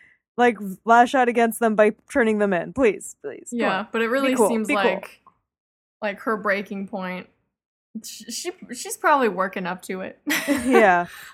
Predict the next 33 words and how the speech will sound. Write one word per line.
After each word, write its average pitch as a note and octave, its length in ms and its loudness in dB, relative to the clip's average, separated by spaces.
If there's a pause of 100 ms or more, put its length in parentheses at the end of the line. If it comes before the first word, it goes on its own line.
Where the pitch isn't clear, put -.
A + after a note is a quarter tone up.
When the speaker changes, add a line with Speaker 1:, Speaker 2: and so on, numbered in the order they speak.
Speaker 2:
I F4+ 120 -12
feel C#4+ 140 -4
like A#3 140 -4
she's A3 200 -14
working F#3 260 -14
up F#3 160 -14
to G#3 60 -14
a F#3+ 60 -12
breaking F#3+ 320 -14
point. G3+ 260 -16 (200)
Speaker 1:
Yeah, A3 420 4 (200)
yeah, A3 280 2
there's, G#3 440 -4
there's G#3 340 -4 (120)
things F#3 320 -6
later F3 320 -4
on E3 280 -4
that E3 120 -8
I'm E3 160 -4
like, E3 340 -6
"Ooh, G#3 480 -2 (540)
ooh, A#3 80 -2
that A#3 200 6
bad. G3 300 6 (180)
<laughs> - 120 -12
This A#3+ 160 -4
is A#3+ 160 -6
gonna A#3 180 -2
end G3 300 -4
bad." D3+ 320 -10 (480)
For G#3+ 80 -12
Speaker 2:
Yeah. G3+ 400 -4 (260)
Speaker 1:
everybody. G#3 720 -2